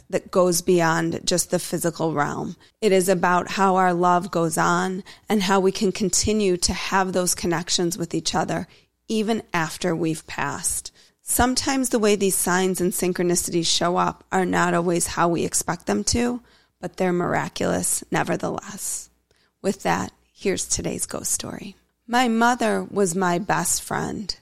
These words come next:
confidant, and motivator in life. Her loss affected me deeply, to say the least, and left me in a dark place. She was such a fighter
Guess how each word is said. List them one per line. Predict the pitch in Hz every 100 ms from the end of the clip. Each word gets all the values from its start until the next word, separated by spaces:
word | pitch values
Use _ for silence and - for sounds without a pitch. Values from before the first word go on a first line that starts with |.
| _
confidant, | - 185 160 - 160 147 - _ _
and | 202 196
motivator | 175 175 165 - 151 156 143 -
in | 165 156
life. | 131 117 202 - - _ _ _ - - - - -
Her | 220
loss | 185 190 185 202 202 -
affected | 220 - 175 175 190 180
me | 180
deeply, | 165 - 170 - 151 - - -
to | 220
say | - 165 165
the | 175
least, | 170 - - - - - _ _ -
and | 196 180
left | 175 - -
me | 175 170 - - -
in | 190
a | 175
dark | 147 170 156 156 - -
place. | - 135 139 - - - _
She | - - 240
was | 226
such | - - - 247
a |
fighter | - - 170 170 - 196